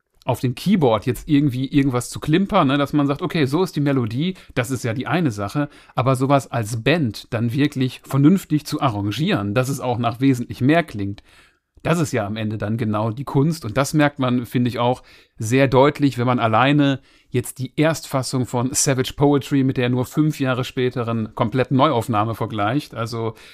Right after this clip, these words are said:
das ist ja auch schon ein Unterschied wie Tag und Nacht. Aber so weit sind wir noch lange nicht.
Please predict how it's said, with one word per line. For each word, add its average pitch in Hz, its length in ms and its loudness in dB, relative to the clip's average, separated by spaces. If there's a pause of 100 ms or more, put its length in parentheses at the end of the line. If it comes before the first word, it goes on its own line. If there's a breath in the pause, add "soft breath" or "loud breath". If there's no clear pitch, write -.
(380 loud breath)
das 123 140 2
ist 131 80 -4
ja 127 80 6
auch 147 120 6
schon 123 140 -2
ein 110 160 -2
Unterschied 123 580 0 (120)
wie 131 80 -6
Tag 113 240 4
und 123 100 -2
Nacht. - 320 -4 (220)
Aber 123 380 2 (340)
so 160 180 2
weit 135 180 4
sind 139 220 4
wir 127 80 2
noch 123 280 -2
lange 127 340 2
nicht. 131 260 0